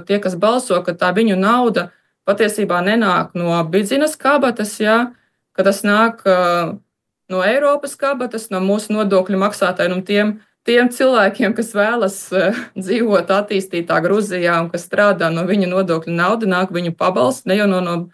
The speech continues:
Bidzina Ivanišvili kabatas. Un, ā, ja šis viss, un arī, piesim, viena problēma vēl, nu, milzīga emigrācija pēdējos gados ir no Gruzijas, ja? Kopš, ā,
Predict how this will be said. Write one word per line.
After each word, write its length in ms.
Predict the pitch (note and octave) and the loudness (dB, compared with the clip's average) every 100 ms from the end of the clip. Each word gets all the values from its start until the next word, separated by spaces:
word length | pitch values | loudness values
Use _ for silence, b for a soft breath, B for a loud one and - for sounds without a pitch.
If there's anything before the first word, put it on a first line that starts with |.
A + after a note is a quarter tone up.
| b b _ | b b _
Bidzina 320 | G3+ F#3+ F#3 | 0 2 0
Ivanišvili 640 | F3 E3+ E3+ F3+ G3+ G#3 - - - | 0 -2 -2 0 0 0 -2 -8 -2
kabatas. 500 | E3 D#3+ - - - - b b b b b _ _ _ _ | 0 2 0 -6 -14 -18 b b b b b _ _ _ _
Un, 280 | F3+ F3 F3 | -2 -2 0
ā, 420 | F3 F3 E3+ - - _ | 2 2 2 -2 -10 _
ja 220 | G3+ A3 A#3+ | 2 2 2
šis 360 | A#3+ A3+ A3+ G3+ | 0 -4 -4 0
viss, 400 | A3+ A#3+ - - | 0 0 -4 -4
un 140 | F#3 | 0
arī, 160 | F#3 F#3 | 2 0
piesim, 420 | - G3 F#3 F#3 b b b _ | -4 -6 -6 -8 b b b _
viena 220 | G3+ G#3+ G#3 | 0 2 4
problēma 500 | A3 G#3 G#3 G3+ G#3 | 4 4 4 4 2
vēl, 120 | G3 | 2
nu, 60 | F#3+ | 0
milzīga 520 | A3 A#3 F#3+ F3 F#3+ | 0 0 0 0 0
emigrācija 520 | A3 G3+ F#3+ F#3 F#3+ | 0 0 0 0 -4
pēdējos 420 | G3 G3+ F3+ F3 E3+ | -2 -2 -2 -6 -2
gados 400 | F#3 E3 D#3 - | -2 -2 -4 -4
ir 100 | D#3+ | -4
no 100 | D#3+ | -4
Gruzijas, 540 | E3 F3 E3 D3+ D#3+ - | -2 -2 -2 -4 -4 -4
ja? 140 | F3 | -4
Kopš, 380 | F3 F3+ F3 - - | -2 -2 -2 -6 -2
ā, 160 | E3+ | 0